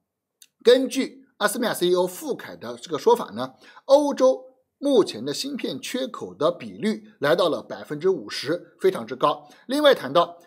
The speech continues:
中国的芯片发展呢，对于全世界的科技发展呢，都非常非常的重要啊，甚至他说到了欧洲地区的这个经济发展、科技发展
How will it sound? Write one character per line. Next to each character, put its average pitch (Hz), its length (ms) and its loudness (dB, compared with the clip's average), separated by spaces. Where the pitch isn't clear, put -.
中 320 280 0
国 143 160 -2
的 143 80 0
芯 180 180 -10
片 160 160 -6
发 151 140 -2
展 104 180 -10
呢， 120 140 -10
对 240 200 0
于 196 80 0
全 240 360 -4
世 240 280 -4
界 185 120 -4
的 143 80 -4
科 180 160 -4
技 170 120 -4
发 170 160 0
展 110 160 -6
呢， 131 160 -6
都 202 160 8
非 247 280 -2
常 135 200 -8
非 156 140 -8
常 131 80 -10
的 131 80 -6
重 185 160 -8
要 202 300 0
啊， 151 260 2
甚 - 420 -4
至 127 140 -6
他 147 140 -6
说 175 120 -2
到 170 140 6
了 120 220 -2
欧 254 280 6
洲 220 240 6
地 220 180 -8
区 170 160 -4
的 113 340 -6
这 147 100 -10
个 135 120 0
经 214 240 -6
济 135 220 -6
发 156 180 -4
展、 180 380 -10
科 240 200 8
技 160 220 -2
发 147 200 -4
展 123 280 -10